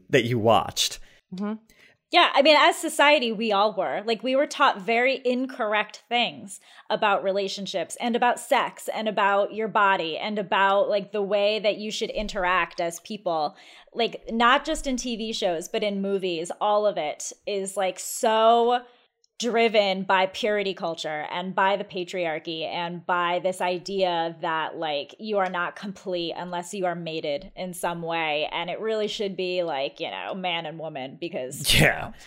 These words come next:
Speaker 3: <laughs> and, like, you have to have kids and you have to do this and you have to do that. And it's
Speaker 1: Otherwise,
Speaker 3: just, like,
Speaker 1: happily ever after doesn't come.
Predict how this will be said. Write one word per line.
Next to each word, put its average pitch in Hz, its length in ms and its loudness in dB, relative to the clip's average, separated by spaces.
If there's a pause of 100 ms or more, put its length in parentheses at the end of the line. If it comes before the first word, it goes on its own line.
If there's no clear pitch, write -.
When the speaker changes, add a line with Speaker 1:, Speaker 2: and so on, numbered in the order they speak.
Speaker 3:
<laughs> - 220 -12
and, 330 540 8
like, 247 180 6
you 262 140 2
have 233 240 4
to 254 80 2
have 254 180 2
kids 262 400 6
and 190 120 -6
you 202 80 -4
have 208 180 2
to 233 80 -10
do 233 100 -4
this 254 220 0
and 190 120 -6
you 180 60 -4
have 190 200 0
to 202 100 -12
do 214 140 -4
that. 233 320 4
And 190 100 -2
it's 190 120 4
Speaker 1:
Otherwise, 143 340 10
Speaker 3:
just, 160 80 2
like, 160 60 10
Speaker 1:
happily 143 240 8
ever 120 200 8
after 143 260 8
doesn't 104 260 -2
come. 82 280 0